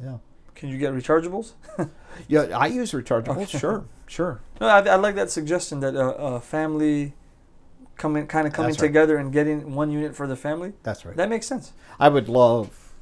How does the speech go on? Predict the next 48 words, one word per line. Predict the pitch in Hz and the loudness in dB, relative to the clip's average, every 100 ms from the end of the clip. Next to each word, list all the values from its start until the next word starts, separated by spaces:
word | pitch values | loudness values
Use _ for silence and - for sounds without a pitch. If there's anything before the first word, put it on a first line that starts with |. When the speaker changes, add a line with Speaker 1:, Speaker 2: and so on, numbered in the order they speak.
| - - - - - - - - - | -20 -20 -20 -20 -20 -20 -20 -20 -14
Speaker 1:
that | 135 123 120 - | -4 0 0 0
there's | 113 98 | -4 -4
more | 120 113 120 120 123 113 | -8 -6 -2 0 2 0
along | 90 104 101 107 | -2 -2 -4 -4
those | 101 98 | -8 -10
lines. | 98 101 92 98 - | -8 -8 -8 -14 -10
Give | 135 | -6
you | 135 | -4
another | 120 110 | -2 -2
example, | 107 98 110 110 - 92 - - - - - | -6 -8 -8 -8 -8 -12 -14 -20 -20 -18 -4
but | 110 | -4
it's | - | -2
kind | 131 120 | -2 -2
of | 101 | -4
away | 101 113 | -2 -2
from | 123 104 | -4 -10
your | 92 | -12
pain | - 113 117 | -8 -8 -8
thing. | 95 82 92 113 - | -12 -12 -14 -18 -10
Speaker 2:
No, | 180 | -6
go | 160 | -2
ahead. | 170 151 - - - | -2 -2 -12 -20 -6
Speaker 1:
I, | - 143 131 | 0 2 2
I | 151 | 0
know | 143 147 | 2 4
a | 127 | 4
researcher. | 131 139 123 104 - 107 | 2 0 0 -2 -2 -4
He | 117 | -4
used | 123 - | -6 -6
to | 110 107 | -8 -8
be | 117 117 107 | -8 -6 -4
at | 107 95 | -4 -4
the | 107 | -8
Beth-, | 95 98 104 101 - - | -8 -10 -8 -10 -12 -10
Bethesda, | 110 - 123 131 127 143 135 143 151 - - - - - | -10 0 0 0 -4 -2 -2 -4 -12 -18 -20 -20 -20 -12
uh, | 110 104 98 | -10 -10 -14
is | - - | -16 -16
it | |
the | - - | -16 -12
Institute | 135 - - | -12 -10 -10
of | 139 143 | -8 -8
Research? | 139 - 151 - | -8 -10 -10 -8
Anyway, | 135 110 98 | -6 -4 -6
it's | 101 | -8
military, | 139 135 107 101 90 90 | -4 -4 -4 -8 -10 -10
the | - | -16
Bethesda, | - 101 - 95 101 - | -14 -14 -10 -12 -12 -10
Speaker 2:
Mm-hmm. | 139 139 | -8 -8